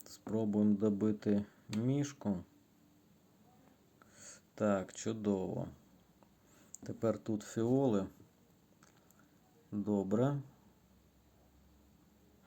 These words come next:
Трієчка в пустоту буде жовтих. Це чудово. Так, давайте сюди відправимо паразитів. Нехай вони працюють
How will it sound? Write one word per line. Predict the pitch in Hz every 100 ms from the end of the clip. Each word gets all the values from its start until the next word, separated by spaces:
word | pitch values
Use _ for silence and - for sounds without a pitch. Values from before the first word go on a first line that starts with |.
| - - - - - -
Трієчка | - 104 104 - -
в | 101
пустоту | - - 101 - 98 - 101
буде | 95 98 104
жовтих. | 120 160 175 - 143 - - - -
Це | - 120
чудово. | - 110 110 117 113 104 104 - - - - _ _ _ _ _ - _ _ _
Так, | - 101 92 87
давайте | 95 107 107 104 101
сюди | - 107 104 101
відправимо | 98 - 101 101 101 101
паразитів. | 104 110 117 120 147 147 104 101 - - - - - - 233 208 - - - - - - -
Нехай | 104 101 - 104 98
вони | 98 98
працюють | 95 98 95 - 98 95 92 90 -